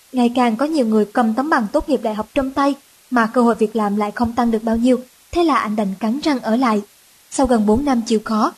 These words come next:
từ một phóng viên bình thường, anh đã được thăng chức trở thành tổng biên tập.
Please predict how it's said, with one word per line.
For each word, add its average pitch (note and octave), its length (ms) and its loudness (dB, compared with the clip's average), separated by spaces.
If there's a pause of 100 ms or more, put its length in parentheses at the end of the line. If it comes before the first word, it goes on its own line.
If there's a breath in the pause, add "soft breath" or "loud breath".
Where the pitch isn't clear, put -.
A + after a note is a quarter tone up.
(220)
từ E4 100 2
một C4+ 180 2
phóng C4+ 160 0
viên C#4+ 160 2
bình A3+ 160 0
thường, A#3 280 2 (240)
anh A#3+ 180 0
đã A#3+ 100 2
được B3 200 0
thăng B3+ 180 -2
chức G4+ 200 0 (300)
trở A3+ 120 2
thành A3 360 0
tổng G#3 180 0
biên A#3 120 0
tập. A3 180 0